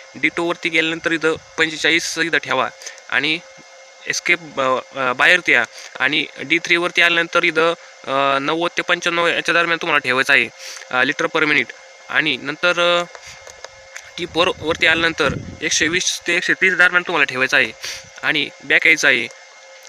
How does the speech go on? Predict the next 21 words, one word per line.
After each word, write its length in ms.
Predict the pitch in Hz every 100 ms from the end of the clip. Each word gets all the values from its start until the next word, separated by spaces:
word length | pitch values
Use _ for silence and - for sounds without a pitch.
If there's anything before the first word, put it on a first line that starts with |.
| - - - - - 135
बॅक 160 | 170
आल्यानंतर 440 | 175 175 175 180 175 165
इथं 340 | 160 165 165 -
खाली 160 | 139 147
बघा 220 | 175 131 - - - - -
डी 260 | 139 185 180
फोर, 220 | 156 127 -
डी 120 | 160
फोर 220 | - 165
वरती 220 | 170 165
आल्यानंतर 400 | 165 160 160 170
इथं 260 | 165 151 156 - - - -
तुम्ही 280 | 156 151 160 - - -
इथं 400 | - 151 151 151 151
दोनशे 260 | 165 156 147
ते 40 |
अडीचशे 260 | 147 151 143
दरम्यान 300 | 143 139 143
इथं 120 | 131
ठेवू 220 | 131 135
शकता. 280 | 143 -